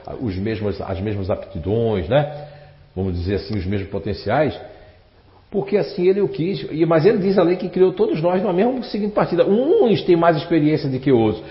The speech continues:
uns avançaram mais do que outros, mas ninguém pode dizer que, ah, ele foi, porque nós somos, parece que a gente é igual a criança.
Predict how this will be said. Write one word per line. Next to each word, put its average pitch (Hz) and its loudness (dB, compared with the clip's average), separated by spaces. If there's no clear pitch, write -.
uns 254 8
avançaram 175 4
mais 156 4
do 131 -6
que 151 2
outros, 117 4
mas 156 4
ninguém 196 2
pode 196 4
dizer 143 2
que, 165 2
ah, 170 6
ele 180 12
foi, 170 8
porque - 2
nós 214 2
somos, 214 -2
parece 208 4
que 220 -2
a 202 4
gente 196 0
é 190 2
igual 196 6
a 196 -2
criança. 190 2